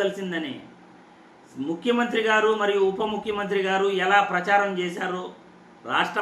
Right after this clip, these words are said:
ప్రజలందరూ చూశారు, దేశ ప్రజలందరూ కూడా చూశారు. గోవుల మరణాలు ఎప్పుడూ లేనంతగా ఈ కూటమి ప్రభుత్వం అధికారంలోకి వచ్చిన తర్వాత ఎన్ని జరిగాయో రాష్ట్ర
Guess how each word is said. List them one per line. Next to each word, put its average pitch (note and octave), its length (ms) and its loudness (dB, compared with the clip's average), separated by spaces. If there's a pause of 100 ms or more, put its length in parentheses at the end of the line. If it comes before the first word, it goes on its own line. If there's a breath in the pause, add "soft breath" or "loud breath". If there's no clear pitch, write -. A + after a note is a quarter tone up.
ప్రజలందరూ F#3+ 520 0 (120)
చూశారు, F3+ 360 -2 (180)
దేశ G3 160 -2 (120)
ప్రజలందరూ E3+ 480 -4 (120)
కూడా D#3 160 -4 (100)
చూశారు. B2+ 380 -12 (1500)
గోవుల B3+ 360 10 (140)
మరణాలు A#3 420 4 (140)
ఎప్పుడూ A#3 240 2 (140)
లేనంతగా A3 480 2 (180)
ఈ G3+ 60 -4 (100)
కూటమి A3 420 0
ప్రభుత్వం G#3 380 -4 (140)
అధికారంలోకి G3+ 720 -2
వచ్చిన G3+ 200 -6 (100)
తర్వాత F#3 300 0 (1000)
ఎన్ని G#3 360 -2 (140)
జరిగాయో G3+ 500 6 (1040)
రాష్ట్ర G#3+ 320 4